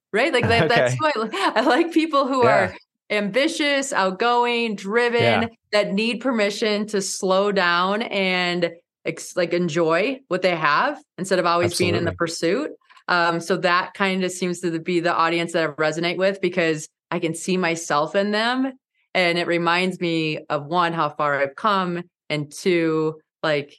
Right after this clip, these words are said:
Speaker 1: "Hey, if I can do it, you can do it."
Speaker 2: Love it. I know a lot of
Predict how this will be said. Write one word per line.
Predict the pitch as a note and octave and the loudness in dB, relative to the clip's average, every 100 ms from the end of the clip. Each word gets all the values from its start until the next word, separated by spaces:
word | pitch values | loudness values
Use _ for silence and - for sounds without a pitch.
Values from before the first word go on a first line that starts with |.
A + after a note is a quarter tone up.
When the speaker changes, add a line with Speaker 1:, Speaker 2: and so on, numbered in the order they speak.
| _ _ D#3+ | _ _ -12
Speaker 1:
"Hey, | E3+ E3 | 0 0
if | D3+ | 2
I | C#3+ | -2
can | D3 | -2
do | C#3 | -4
it, | C3+ | -4
you | D3+ | -6
can | B2+ | -8
do | B2+ - | -8 -8
it." | - _ _ _ _ - _ _ _ _ _ _ - | -8 _ _ _ _ -20 _ _ _ _ _ _ -6
Speaker 2:
Love | G#2 G2+ G2 | 0 0 2
it. | F#2+ | 0
I | F#2+ | 0
know | G2 G2 | 0 0
a | G2 | 0
lot | G2 | 0
of | G2 | 0